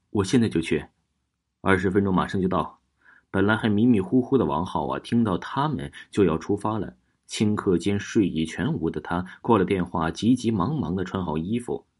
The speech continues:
带着自己的行李就来到了他们约好的地点。果然看到大家都已经准备好了，准备整装待发了。这一次啊，他们是开车去的，而车上啊一共就五个人，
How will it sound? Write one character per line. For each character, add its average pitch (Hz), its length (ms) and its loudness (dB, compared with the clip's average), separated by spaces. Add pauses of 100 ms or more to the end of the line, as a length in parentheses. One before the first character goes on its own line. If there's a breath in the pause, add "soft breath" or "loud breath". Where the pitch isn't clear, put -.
带 101 160 0
着 90 100 2
自 92 200 -4
己 - 120 -8
的 73 120 -6
行 95 340 -6
李 - 220 -4 (180 loud breath)
就 92 140 2
来 80 320 0
到 95 160 -4
了 73 80 -2
他 85 160 -6
们 78 200 -4
约 101 140 -2
好 85 180 -8
的 76 140 -6
地 82 160 -8
点。 - 180 -12 (840)
果 104 120 2
然 104 280 4 (180 loud breath)
看 - 160 0
到 107 100 4
大 104 200 0
家 110 180 0
都 104 180 2
已 78 80 0
经 95 160 -2
准 80 160 -6
备 92 80 -4
好 73 240 -6
了， - 200 -14 (260)
准 107 180 4
备 120 140 4
整 85 180 0
装 98 200 -2
待 80 160 -4
发 104 240 -4
了。 - 120 -8 (540 loud breath)
这 196 120 4
一 123 140 6
次 107 220 0
啊， 76 140 -2
他 - 180 -2
们 95 100 0
是 92 120 -2
开 92 200 -4
车 - 220 -2
去 - 180 -6
的， - 120 -12 (400 loud breath)
而 131 200 6
车 160 300 4
上 120 180 -2
啊 71 200 -6 (140)
一 98 180 2
共 110 200 0
就 92 140 -2
五 71 220 -2
个 98 100 -4
人， 73 260 -4